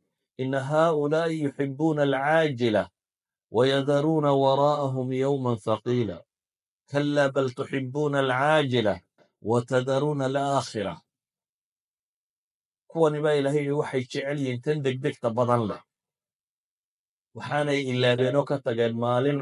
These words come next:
culus baa Ilaahay yidhi subxaanahu wa tacaala. Aakhiray ilaabeen. Tan ay isku nabayaanna Ilaahay wuxuu ku qiimeeyo. "يا أيها الناس إن وعد الله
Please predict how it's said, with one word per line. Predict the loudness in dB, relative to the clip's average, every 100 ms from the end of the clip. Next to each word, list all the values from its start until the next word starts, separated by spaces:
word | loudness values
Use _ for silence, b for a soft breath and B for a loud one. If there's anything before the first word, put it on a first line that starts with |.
| -6
culus | -2 0 0 -6 -2
baa | 2
Ilaahay | 2 2 2
yidhi | 0 -2
subxaanahu | -8 -4 -2 0 -2
wa |
tacaala. | -6 -6 -4 -6 _ _ _ -2
Aakhiray | -2 0 2 2 2
ilaabeen. | 0 0 -2 -4 -14 _ _ _ _ _ _ _ _ _ _ _ _ _ _ _ _ _ _ _ _ _ _ _ _ _ _ _ _ -6
Tan | -4
ay |
isku | -4 -4 -4
nabayaanna | 0 0 2 2 0 0
Ilaahay | 2 2 2
wuxuu | -2 -4
ku | -8 -6
qiimeeyo. | -4 -4 -4 -6 -8 -14 _ _ -6
"يا | -2
أيها | 0 0 -2 -4
الناس | -2 -4 -4 -4
إن | -4 0
وعد | 2 2 0 -2
الله | -2 0 -2